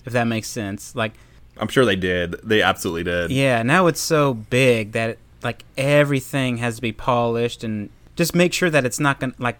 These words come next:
Speaker 1: some four kids jokes may be edgy sometimes, and they, they can't have that at all now. We got, like, we're a clean product. We don't make any money off this animation. We need to sell cards, games, and toys. Animation's just like a big commercial.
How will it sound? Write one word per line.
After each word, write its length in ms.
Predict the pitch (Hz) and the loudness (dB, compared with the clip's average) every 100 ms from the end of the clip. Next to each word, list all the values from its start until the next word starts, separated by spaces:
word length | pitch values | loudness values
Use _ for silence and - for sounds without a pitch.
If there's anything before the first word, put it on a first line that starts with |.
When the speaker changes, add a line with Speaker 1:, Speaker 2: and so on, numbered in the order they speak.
| - | -12
Speaker 1:
some 220 | - 185 | -2 -2
four 200 | - 175 | 4 4
kids 240 | 165 165 143 | 4 2 2
jokes 360 | 160 156 - | 4 4 2
may 380 | 110 113 120 123 - - - | -6 -4 -4 -6 -12 -16 -4
be 140 | 147 | 0
edgy 440 | 143 160 127 110 107 | 4 4 2 -4 -6
sometimes, 680 | - 131 113 123 110 107 107 | -2 0 0 0 -2 -2 -4
and 200 | 120 120 | -2 -2
they, 140 | 120 - - | -4 -12 -8
they 100 | 123 | -6
can't 260 | - 180 | -2 0
have 140 | 156 143 | 2 2
that 120 | 139 | 2
at 180 | 123 123 | 2 2
all 420 | 120 120 95 85 - - - | 4 2 2 -6 -20 -20 -10
now. 400 | 131 117 101 98 - - - | -4 -2 -2 -6 -12 -20 -10
We 100 | 131 | -6
got, 140 | 120 | -4
like, 160 | 113 117 | -6 -4
we're 100 | 120 | -4
a 60 | |
clean 260 | 117 190 208 | 0 0 2
product. 500 | - 170 165 165 - - - - - | 6 6 6 2 -2 -20 -20 -20 -12
We 100 | - | 0
don't 120 | 151 175 | 2 4
make 140 | 170 | 4
any 120 | 170 | 4
money 260 | 156 156 151 | 4 4 4
off 100 | 147 | 2
this 160 | 151 147 | 0 0
animation. 580 | 147 143 139 139 151 139 | 2 2 2 0 -2 0
We 80 | |
need 160 | 127 117 | 0 0
to 60 | 107 | -4
sell 640 | - 143 143 147 147 147 - - | -2 0 2 0 0 -4 -10 -8
cards, 640 | 151 143 143 139 - - - | 2 6 6 2 -4 -18 -6
games, 340 | 131 131 127 | -2 0 0
and 120 | 127 120 | 0 2
toys. 540 | 120 101 80 - - - - - - - | 2 2 -4 -10 -18 -20 -20 -20 -20 -2
Animation's 640 | 135 143 139 139 143 131 - | 2 4 4 2 0 -2 -4
just 200 | 123 127 | -6 -4
like 120 | 117 | -4
a 40 | |
big 200 | 107 117 | -2 -4
commercial. 540 | - 113 104 - 85 | -2 -4 -4 -8 -14